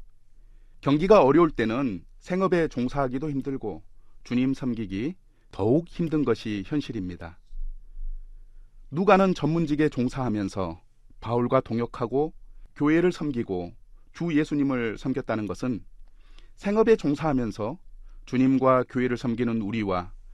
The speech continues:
전혀 다르지 않습니다. 그래서 누가는 우리와 거리감이 전혀 없고 친밀합니다.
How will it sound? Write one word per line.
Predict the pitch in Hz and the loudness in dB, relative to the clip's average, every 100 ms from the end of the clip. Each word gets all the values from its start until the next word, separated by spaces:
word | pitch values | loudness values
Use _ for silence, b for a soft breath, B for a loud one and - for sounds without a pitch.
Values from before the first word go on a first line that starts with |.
| - - - | -20 -18 -10
전혀 | 113 110 139 160 190 - | -4 0 0 -2 -4 -10
다르지 | 123 117 135 | -8 -6 -6
않습니다. | 98 - 104 87 85 - - - - - - | -6 -8 -10 -10 -14 -18 -20 -20 -18 -18 -2
그래서 | 156 190 214 | 4 6 6
누가는 | 147 160 127 98 90 - - - - | 4 2 2 0 -6 -12 -20 -20 -10
우리와 | 117 117 117 117 | -6 -2 2 0
거리감이 | 113 127 127 127 127 127 | 0 -2 -2 0 -2 -4
전혀 | 113 139 | -4 -2
없고 | 127 - - 143 180 - - - - - | -2 -4 -4 -4 -4 -14 -20 -20 -20 -14
친밀합니다. | - 196 185 131 95 82 80 | -2 0 2 0 -4 -6 -12